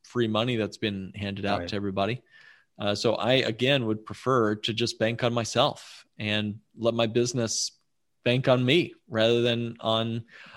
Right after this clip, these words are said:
Speaker 1: a government or, you know, an outside lender. I just think that, you know, I, and in your case, you know more about what's best for you than an outside entity like a bank or a government. So that's my prerogative, I guess, or my bias.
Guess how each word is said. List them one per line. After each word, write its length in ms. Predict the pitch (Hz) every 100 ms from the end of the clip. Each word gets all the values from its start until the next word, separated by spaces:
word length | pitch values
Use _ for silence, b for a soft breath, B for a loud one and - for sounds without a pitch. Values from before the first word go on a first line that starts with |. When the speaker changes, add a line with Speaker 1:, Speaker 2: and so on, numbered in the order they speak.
| -
Speaker 1:
a 80 | 120
government 540 | 113 110 127 143 160
or, 560 | 120 117 113 113 113 113
you 80 | 123
know, 180 | 110 110
an 60 |
outside 500 | 110 117 123 110 110 - -
lender. 640 | 110 110 110 117 139 175 b b b _ -
I 60 | 107
just 260 | 123 -
think 280 | 123 123 143
that, 320 | 120 110 - - _ _
you 80 | 117
know, 220 | 104 107
I, 400 | 110 104 117 147 - _ _ -
and 100 | 107
in 100 | 110
your 120 | 110
case, 280 | 120 117 -
you 320 | 113 117 170 B B -
know 120 | 123
more 220 | 117 123
about 260 | 131 123 -
what's 260 | 120 -
best 280 | - 117 -
for 100 | -
you 280 | 110 110 175 - _
than 420 | - 117 117 120 117 _ _ _
an 80 | 110
outside 400 | 110 - 123 113
entity 360 | 117 127 120 117
like 180 | 110
a 40 | 113
bank 320 | 107 107 120
or 100 | 110
a 40 |
government. 380 | 104 117 123 - -
So 220 | - 110 104
that's 220 | 117 -
my 140 | 113
prerogative, 580 | 104 - 107 107 107 101
I 100 | 98
guess, 260 | 101 117 -
or 40 |
my 120 | 104
bias. 480 | 98 110 104 101 -